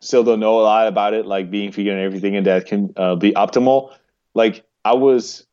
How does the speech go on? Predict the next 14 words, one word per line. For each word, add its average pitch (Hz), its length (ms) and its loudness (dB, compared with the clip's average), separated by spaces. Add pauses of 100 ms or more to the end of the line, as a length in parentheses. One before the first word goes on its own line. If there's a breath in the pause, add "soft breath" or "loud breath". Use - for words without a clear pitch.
(120)
I've 117 240 -2
been 120 180 0
to, 110 400 0
uh, 95 60 -4
uh, 95 680 0
I 117 120 0
don't 151 120 4
know. 131 180 2
Do 107 180 -6
you 123 100 2
know 135 200 2
what 113 180 4
fibo 135 420 2
is? - 240 -12